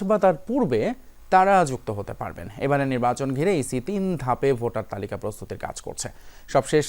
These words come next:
দ্বিতীয় ধাপের তথ্যে খসড়া তালিকাভুক্ত ভোটার বারো কোটি একষট্টি লাখের বেশি।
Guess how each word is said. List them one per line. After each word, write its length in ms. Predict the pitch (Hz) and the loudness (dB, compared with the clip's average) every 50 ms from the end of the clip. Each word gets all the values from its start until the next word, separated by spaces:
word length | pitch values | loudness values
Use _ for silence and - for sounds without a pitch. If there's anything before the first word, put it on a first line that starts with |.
| - 127 123 | -2 0 0
দ্বিতীয় 280 | 170 180 - 240 233 208 185 156 | 0 2 2 4 4 4 4 4
ধাপের 300 | 143 135 - 131 123 123 117 - | 0 0 2 2 0 0 0 -2
তথ্যে 360 | 123 117 - - - 170 170 170 175 170 175 - - - | -2 -4 -4 -6 -4 0 2 2 2 0 -2 -6 -14 -6
খসড়া 440 | - 156 - - - - 160 165 160 156 139 | -4 -4 -4 -4 -4 -2 2 4 4 4 4
তালিকাভুক্ত 480 | 139 120 113 107 120 113 113 110 - - 110 101 | 2 0 0 0 -2 -4 -4 -6 -6 -6 -6 -4
ভোটার 240 | 113 120 165 190 196 160 | -4 -2 0 0 0 0
বারো 140 | 131 127 135 123 | 0 0 -2 -2
কোটি 140 | 131 123 127 113 | -4 -4 -6 -6
একষট্টি 480 | - - - - - - - - 156 156 139 | -8 -8 -8 -8 -8 -8 -8 -6 -4 -2 -2
লাখের 260 | 110 101 - - 98 90 76 | -2 -4 -4 -6 -8 -6 -6
বেশি। 200 | - - - | -6 -6 -8